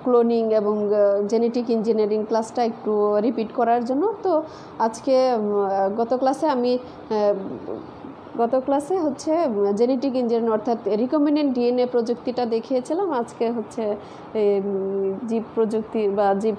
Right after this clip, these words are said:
ক্লোনিংয়ের, আহ, এই অংশটুকু আলোচনা করলাম। তো আজকে এই পর্যন্তই। আহ, সবাই ভালো থাকবে, বেশি বেশি পড়াশোনা করবে, উম, মনোযোগ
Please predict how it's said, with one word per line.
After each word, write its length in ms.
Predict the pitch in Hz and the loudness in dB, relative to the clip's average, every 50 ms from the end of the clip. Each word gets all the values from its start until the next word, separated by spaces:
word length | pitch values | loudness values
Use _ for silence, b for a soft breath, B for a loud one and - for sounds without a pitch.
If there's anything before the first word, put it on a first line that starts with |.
| - - | -4 0
ক্লোনিংয়ের, 560 | 240 240 233 226 226 226 220 214 208 208 202 202 | 2 4 4 4 4 2 2 2 2 2 0 -2
আহ, 380 | - - - - - - - 208 202 190 - | -4 -8 -14 -18 -10 -4 -2 0 0 2 2
এই 160 | - 220 214 | 2 2 4
অংশটুকু 480 | 214 208 208 208 - 226 254 240 233 254 | 4 2 2 0 -2 -2 -2 0 0 2
আলোচনা 460 | 226 208 220 220 220 247 247 247 254 | 2 2 2 0 0 -2 0 0 0
করলাম। 340 | 247 269 262 269 285 370 403 403 - - | 0 0 -2 0 0 0 -2 -2 -2 -2
তো 100 | 240 233 | 0 0
আজকে 400 | 220 190 220 - - - - 262 262 262 | 2 0 -2 -4 -4 -4 -2 0 2 2
এই 180 | - 233 247 | 2 2 0
পর্যন্তই। 560 | 233 240 254 247 240 285 285 294 302 415 508 523 B B B B B B B - - | 0 0 0 0 2 0 0 0 2 0 0 -2 B B B B B B B -6 -2
আহ, 240 | 427 415 403 392 381 | 0 2 2 2 2
সবাই 340 | - 269 240 247 254 254 | 0 0 0 2 2 2
ভালো 260 | 233 220 226 233 240 240 | 0 0 0 0 0 0
থাকবে, 420 | 240 294 262 240 240 285 339 370 | 0 -2 -2 0 0 -2 -2 0
বেশি 280 | 262 226 233 226 - 226 | 0 0 -2 -2 -2 -2
বেশি 220 | 233 233 - 262 254 | -2 -2 -2 -2 0
পড়াশোনা 440 | 240 220 226 226 - - 233 240 247 - | 0 0 0 0 0 -2 -2 -2 -2 -2
করবে, 280 | 247 240 233 254 302 392 403 - B B B B B - - | -2 -2 0 0 0 0 -2 -4 B B B B B -8 -4
উম, 60 | 220 208 202 202 202 202 202 202 | -2 0 0 0 0 0 0 0
মনোযোগ 400 | 220 226 226 240 233 220 247 240 | 0 0 0 0 0 0 -2 -2